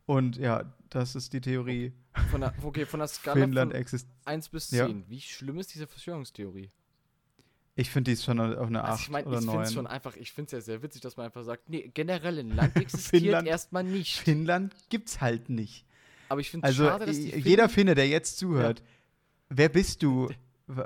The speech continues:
Speaker 1: und wie kannst du existieren? Weil dich gibt's nicht, es tut mir leid.
Speaker 2: Also, ich find's ja schon ein bisschen dreist, dass man einfach sagt: Guck mal, das Land existiert nicht. Aber
Speaker 1: Ja.
Speaker 2: finde ich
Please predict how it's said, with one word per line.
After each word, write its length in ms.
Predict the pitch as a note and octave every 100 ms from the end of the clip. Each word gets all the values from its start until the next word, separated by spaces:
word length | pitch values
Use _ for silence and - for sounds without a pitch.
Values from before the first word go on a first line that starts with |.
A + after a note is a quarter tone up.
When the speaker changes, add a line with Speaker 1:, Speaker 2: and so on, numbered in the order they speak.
| -
Speaker 1:
und 380 | C#3+ C3+ B2+ -
wie 120 | C3
kannst 320 | - D3 D3 D#3+
du 40 |
existieren? 520 | D3 D#3 - A3 D3
Weil 300 | B2 B2 -
dich 220 | C#3 C3 -
gibt's 260 | G#3 - C#3+
nicht, 220 | A#2+ A#2+
es 140 | B2+
tut 120 | -
mir 80 | C3+
leid. 380 | C#3+ F#3 B2 -
Speaker 2:
Also, 200 | A#2 A2 - _ _ _ _ -
ich 120 | C3+
find's 180 | G3 A#3
ja 100 | A3
schon 140 | F3+
ein 60 | E3
bisschen 200 | G3+ F3
dreist, 300 | - G#2+ C#3+
dass 80 | C3
man 120 | B2
einfach 180 | B2 A#2+
sagt: 240 | B2 B2+
Guck 120 | - B2
mal, 60 | A2+
das 180 | G2
Land 180 | G2+ G#2
existiert 500 | C#3 D3 - E3 E3
nicht. 260 | G3 A#3 - _ _ _ _ _ _ -
Aber 180 | C#3
Speaker 1:
Ja. 40 | A#2+
Speaker 2:
finde 200 | F3 G#3
ich 140 | F#3+